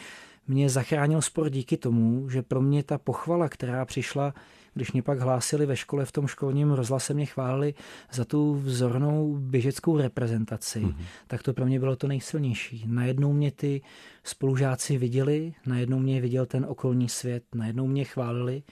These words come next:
Speaker 1: místo toho, že by mi dávali ředitelskou dutku, protože jsem zlobil.
Speaker 2: A to přišlo kdy, ty první, eh, sportovní úspěchy?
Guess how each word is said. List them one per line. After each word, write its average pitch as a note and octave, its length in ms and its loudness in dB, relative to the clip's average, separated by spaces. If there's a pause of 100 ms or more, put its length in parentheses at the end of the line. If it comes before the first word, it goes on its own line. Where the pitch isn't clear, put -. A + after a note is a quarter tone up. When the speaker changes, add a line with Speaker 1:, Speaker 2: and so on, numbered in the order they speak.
(380)
Speaker 1:
místo C3 240 -2
toho, B2+ 440 0
že B2 120 -2
by B2+ 360 0
mi B2+ 180 0
dávali B2 520 -2
ředitelskou B2+ 680 -2
dutku, B2+ 360 -4
protože B2+ 360 -8
jsem C3+ 280 -6
zlobil. C3 420 -6 (680)
Speaker 2:
A - 80 0
to - 80 2
přišlo C#3 320 2
kdy, D3 160 2
ty F#3+ 120 0
první, G2+ 420 4
eh, F#2+ 60 4
sportovní F#2+ 480 0
úspěchy? F2 500 -4